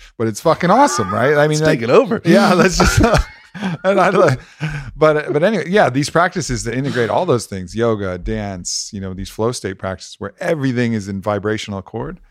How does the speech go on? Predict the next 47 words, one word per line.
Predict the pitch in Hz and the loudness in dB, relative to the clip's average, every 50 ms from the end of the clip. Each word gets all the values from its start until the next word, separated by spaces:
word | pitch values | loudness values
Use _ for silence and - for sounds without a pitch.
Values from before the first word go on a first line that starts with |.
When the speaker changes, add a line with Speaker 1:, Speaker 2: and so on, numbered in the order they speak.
| _ _ - - - - | _ _ -18 -18 -14 -10
Speaker 1:
that's | 107 117 120 - - | -8 -8 -8 -6 -6
where | 104 90 | -8 -8
the | 82 | -8
fucking | - - - - - 107 104 - 101 90 | -10 -14 -20 -20 -18 -18 -14 -12 -10 -8
real | 90 101 110 110 | -6 -4 -4 -4
magic | 104 92 90 90 85 87 92 - | -4 -6 -6 -8 -10 -12 -14 -12
is. | 87 82 85 85 - | -12 -12 -10 -10 -6
That's | 101 107 104 - - | -6 -6 -6 -6 -6
where, | 104 95 92 90 - - - | -4 -4 -4 -4 -6 -8 -6
that's | 104 104 98 - - | -6 -6 -6 -8 -8
where | 101 95 | -8 -8
you | 92 92 90 | -6 -8 -8
have | 87 92 90 90 90 85 _ _ _ | -8 -6 -6 -6 -8 -10 _ _ _
heaven | - 104 95 90 90 87 | -6 -6 -6 -6 -8 -12
actualized. | 87 98 110 - - - 87 82 85 - - - - - - | -10 -12 -12 -14 -14 -18 -16 -18 -18 -18 -20 -20 -20 -18 -12
That's | - 90 - - | -12 -12 -10 -8
where | - 98 | -6 -6
you're | 92 90 87 85 | -6 -6 -8 -10
surfing | - - - - - 135 131 123 - - - 104 95 98 98 | -10 -10 -10 -6 -2 0 0 0 0 -4 -8 -8 -6 -6 -8
the | 98 | -8
kingdom | - - 110 104 98 90 90 90 | -10 -8 -8 -8 -6 -6 -8 -8
of | 90 87 | -8 -8
heaven, | 104 104 104 92 95 87 | -6 -6 -6 -6 -6 -10
to | 87 90 | -10 -10
use | 90 90 87 92 | -12 -12 -12 -12
again | 85 95 104 98 92 87 87 - _ _ _ _ - | -10 -8 -8 -8 -8 -10 -12 -16 _ _ _ _ -18
the | - | -14
guide's | 85 98 98 92 90 90 85 - | -10 -8 -8 -8 -8 -10 -12 -14
terminology. | - - 92 87 85 90 98 101 90 82 - _ _ _ _ - | -12 -12 -10 -10 -10 -8 -8 -10 -10 -12 -16 _ _ _ _ -18
Speaker 2:
Yeah. | - 98 95 92 71 - - - _ _ _ _ _ | -16 -12 -12 -12 -12 -12 -16 -20 _ _ _ _ _
I | - 107 | -6 -6
mean, | 107 107 95 92 | -6 -6 -8 -8
you | 104 110 117 107 | -6 -6 -6 -6
could | - - 104 90 | -8 -10 -12 -12
say | - - - 98 90 90 90 - - | -10 -6 -2 -2 -2 -2 -4 -6 -8
maybe | - 101 104 107 110 107 101 104 98 | -6 -2 -2 0 0 -2 -2 -4 -4
the | 90 92 90 | -4 -6 -6
reason | 92 92 90 - - 76 | -6 -6 -6 -8 -10 -10
that | 80 | -10
you're | 87 85 | -10 -8
talking | - 80 82 - - | -8 -8 -8 -8 -8
about | 87 82 80 | -8 -8 -8
ecstatic | - - - 87 82 82 82 - | -8 -10 -8 -8 -8 -8 -8 -10
dance | 92 87 85 - - | -8 -8 -8 -8 -10
so | - 85 | -12 -12
much, | 82 82 78 78 - - | -10 -8 -10 -10 -10 -10
I | 87 | -12